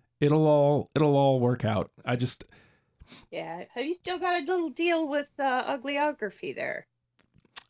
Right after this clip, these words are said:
Speaker 1: I,
Speaker 2: 'Cause,
Speaker 1: I
Speaker 2: you know, I, I
Speaker 1: <laughs>
Speaker 2: can't, I can't go much longer without hearing Weak High Five.
Speaker 1: <laughs> I still have all of their discs, so I can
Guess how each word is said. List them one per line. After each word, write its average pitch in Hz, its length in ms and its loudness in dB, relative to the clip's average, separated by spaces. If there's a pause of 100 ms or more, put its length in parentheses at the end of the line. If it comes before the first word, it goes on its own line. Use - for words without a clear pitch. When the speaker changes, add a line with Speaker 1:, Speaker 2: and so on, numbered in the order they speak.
Speaker 1:
I, 170 360 2
Speaker 2:
'Cause, 180 200 -2
Speaker 1:
I 220 40 -14
Speaker 2:
you 247 60 -8
know, 190 180 0
I, 202 120 -2 (360)
I - 20 0
Speaker 1:
<laughs> - 220 -4
Speaker 2:
can't, 330 380 8
I - 80 2
can't 311 340 -10
go 294 180 2
much 247 260 -2
longer 240 340 2
without 196 240 0
hearing 202 400 0
Weak 214 220 -4
High 196 240 -2
Five. 208 420 -2 (760)
Speaker 1:
<laughs> - 600 -14
I 170 920 2
still 180 540 0
have 147 680 2 (1000)
all 151 220 4
of 117 220 0
their 120 180 2
discs, - 640 -4
so 107 440 -2
I 120 160 0
can 123 360 -2